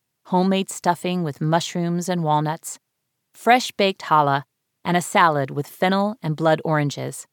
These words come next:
sprinkled with pomegranate seeds so expensive that Sarah had guiltily shoved the container, with its damning price tag, deep down into the recycling bin,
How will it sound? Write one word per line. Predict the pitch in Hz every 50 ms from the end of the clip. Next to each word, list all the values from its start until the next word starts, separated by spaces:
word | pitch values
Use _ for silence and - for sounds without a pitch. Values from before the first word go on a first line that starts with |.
| _ _ _ _ -
sprinkled | - - - - 208 202 196 - - 156 143 139 - -
with | 156 147 - -
pomegranate | - 202 202 196 202 180 - 185 180 175 180 175 -
seeds | - - 185 180 175 175 175 160 - - - _ _ -
so | - - - - 196 208
expensive | 233 247 - - - 214 196 185 - - 147 139 135 131 -
that | - 147 147 -
Sarah | - - - 190 175 170 160 147 139 139
had | - - 160 147 _
guiltily | - 240 240 233 - - 156 147 147 143
shoved | 139 - - 202 190 190 185 170 - -
the | - 180
container, | - 185 175 - 180 175 160 143 131 127 131 - _ _ _ _ _ _ _ -
with | 156 160 180 175 165 147 135 - -
its | 156 131 - -
damning | - 170 165 160 151 143 143 135
price | - - 170 165 160 - -
tag, | - - 135 127 127 127 127 - _ _ _ _ -
deep | 190 214 233 226 _ -
down | - 170 156 156 151 156 160
into | - 175 170 175 - 165
the | 165
recycling | 156 156 147 - 156 147 139 - 143 135 131 120
bin, | 131 123 117 123 135